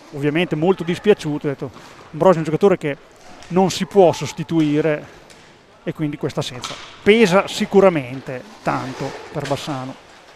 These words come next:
che comunque ha i giocatori per poter rilibertare qualsiasi situazione. L'abbiamo visto tutti molto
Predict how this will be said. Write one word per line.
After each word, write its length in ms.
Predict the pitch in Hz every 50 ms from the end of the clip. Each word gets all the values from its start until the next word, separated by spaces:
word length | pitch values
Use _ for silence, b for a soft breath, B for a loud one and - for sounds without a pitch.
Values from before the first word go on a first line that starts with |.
| - - _ _ _ - - - - - - - - - - - -
che 100 | - 175
comunque 420 | - 190 170 175 190 180 165 143
ha 240 | - 170 175 156 127 - - - - - - - - - - - - -
i 80 | - 160
giocatori 540 | 156 175 - 185 - - 165 160 165 160
per 160 | 143 - 151 -
poter 260 | 180 165 - 185 175
rilibertare 600 | 165 170 170 160 175 160 - 190 185 190 180 165
qualsiasi 440 | - 190 170 - - 247 - - 165
situazione. 680 | - 208 - 254 240 - - - 160 139 143 151 143
L'abbiamo 400 | 131 131 143 147 147 143 131 127 120 - - - - - - - - - - - - - - - - -
visto 300 | 160 165 175 - - 135
tutti 220 | - 170 - -
molto 560 | 151 151 170 190 190 - - 165 151 139 127